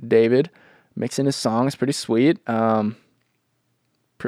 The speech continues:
it's always fun to, fun to mix music. That's, that's cool. Oh, great.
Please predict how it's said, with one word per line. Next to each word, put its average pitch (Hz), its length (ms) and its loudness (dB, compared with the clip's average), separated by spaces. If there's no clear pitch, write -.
it's 127 140 -2
always 139 200 6
fun 135 280 0
to, 110 320 0
fun 139 220 -4
to 104 60 -2
mix 113 480 -4
music. 117 320 -8
That's, - 420 -12
that's - 220 -18
cool. - 380 -10
Oh, 226 500 6
great. 226 380 6